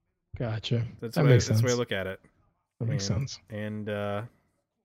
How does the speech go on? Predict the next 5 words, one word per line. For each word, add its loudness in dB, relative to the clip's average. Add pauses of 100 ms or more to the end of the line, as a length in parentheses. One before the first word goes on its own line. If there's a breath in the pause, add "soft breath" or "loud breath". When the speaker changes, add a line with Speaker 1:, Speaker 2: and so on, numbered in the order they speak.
(800)
Speaker 2:
we're -4
all 4
better 4
for -12
it. -20